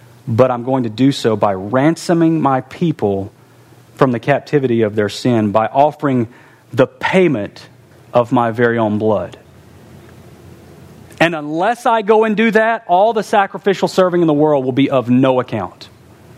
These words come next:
None. It's not, it's not Jesus plus your serving. It's not Jesus plus anything.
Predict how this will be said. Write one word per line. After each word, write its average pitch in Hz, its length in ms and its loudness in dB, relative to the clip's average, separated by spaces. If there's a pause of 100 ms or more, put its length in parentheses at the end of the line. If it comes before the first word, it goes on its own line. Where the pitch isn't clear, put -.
(380)
None. 120 440 0 (1600)
It's 131 160 0
not, 170 260 -2
it's - 140 -8
not 180 180 -4
Jesus 202 540 -4
plus - 340 0
your 233 80 -2
serving. 175 680 0
It's - 100 -6
not 196 140 -2
Jesus 180 280 -2
plus 180 280 0
anything. 135 420 -2